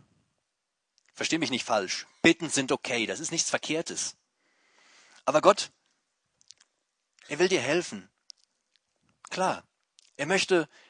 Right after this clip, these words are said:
dass du mit deinen Sorgen und Problemen zu ihm kommst. Er will dich auch segnen, aber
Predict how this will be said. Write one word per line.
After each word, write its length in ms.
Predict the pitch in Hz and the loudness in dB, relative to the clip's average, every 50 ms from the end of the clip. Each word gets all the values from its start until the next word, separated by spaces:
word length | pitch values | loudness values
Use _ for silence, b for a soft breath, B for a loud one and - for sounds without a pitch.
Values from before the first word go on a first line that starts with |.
| b b | b b
dass 160 | - 147 - | -6 -4 -4
du 80 | - | -4
mit 140 | 160 147 - | -4 0 2
deinen 180 | 151 139 143 143 | 2 2 2 2
Sorgen 300 | 127 139 147 165 170 170 | 2 4 4 4 4 2
und 140 | 160 139 - | -2 -4 -4
Problemen 420 | 151 143 143 175 220 247 226 190 | -4 -2 -2 0 0 0 0 0
zu 160 | - - 113 | 0 0 0
ihm 160 | 101 92 90 | -4 -8 -10
kommst. 480 | - - 101 90 85 82 - - - - _ _ _ _ - - - - | -10 -8 -8 -8 -6 -6 -8 -8 -10 -16 _ _ _ _ -20 -20 -10 -8
Er 100 | 135 135 | -2 0
will 100 | 151 190 | 0 0
dich 140 | 202 180 - | 0 0 -2
auch 120 | 160 156 160 | -2 -2 0
segnen, 520 | - 175 226 277 - 147 117 101 98 - b b b b b b _ _ | 0 0 -2 -2 -4 -6 -8 -8 -8 -12 b b b b b b _ _
aber 460 | - 143 170 202 175 131 127 165 185 | -8 -6 -4 -2 0 0 0 0 -2